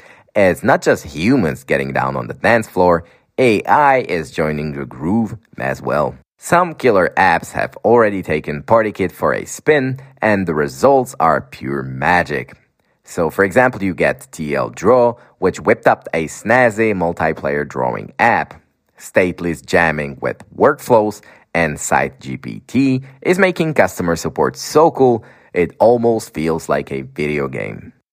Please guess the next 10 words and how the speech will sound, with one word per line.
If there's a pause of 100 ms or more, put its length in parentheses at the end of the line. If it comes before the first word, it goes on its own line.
If
you're
getting
deja
vu
hearing
JavaScript, (340)
don't
sweat
it.